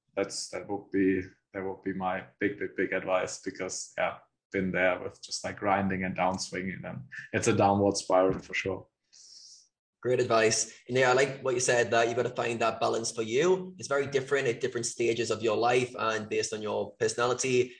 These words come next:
Speaker 2: It sounds
Speaker 1: Yeah.
Speaker 2: like for you right now, socializing, having new experiences, and creating a life outside of poker, which is fun, engaging, is really important to you. Maybe that was s-, the same throughout your career. I'm sure there's other phases where it was, like, grinding much longer hours and less socializing, less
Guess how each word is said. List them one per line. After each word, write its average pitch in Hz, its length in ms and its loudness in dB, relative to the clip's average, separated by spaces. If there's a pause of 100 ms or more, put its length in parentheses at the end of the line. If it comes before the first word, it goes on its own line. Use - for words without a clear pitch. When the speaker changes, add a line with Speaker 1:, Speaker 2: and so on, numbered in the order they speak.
Speaker 2:
It - 100 -8
sounds 123 220 4
Speaker 1:
Yeah. 120 100 4
Speaker 2:
like 110 80 -10
for 120 60 -10
you 117 160 0
right 113 140 0
now, 113 480 2 (160)
socializing, 117 920 2
having 123 220 -2
new 117 120 0
experiences, 113 840 0 (240)
and 117 80 -10
creating 185 200 2
a 123 60 6
life 123 260 2
outside 117 280 2
of 104 100 -6
poker, 117 360 2
which 123 120 -2
is - 220 -8
fun, 123 320 2
engaging, 117 1120 0
is 117 160 -6
really 123 180 4
important 120 320 2
to 127 80 -2
you. 98 300 2 (180)
Maybe 127 200 2
that 123 140 4
was 117 360 0
s-, - 200 -10
the - 60 -12
same 120 220 2
throughout 147 240 6
your 131 100 6
career. 113 580 2 (200)
I'm 117 80 -2
sure 139 180 6
there's - 260 -2
other 127 160 2
phases 120 440 2
where 110 160 0
it 107 60 -2
was, 107 120 -8
like, 107 320 -4 (180)
grinding 123 480 4
much 127 200 0
longer 120 180 2
hours 127 540 2
and 110 160 -6
less 127 200 -2
socializing, 117 720 -2
less 117 420 -4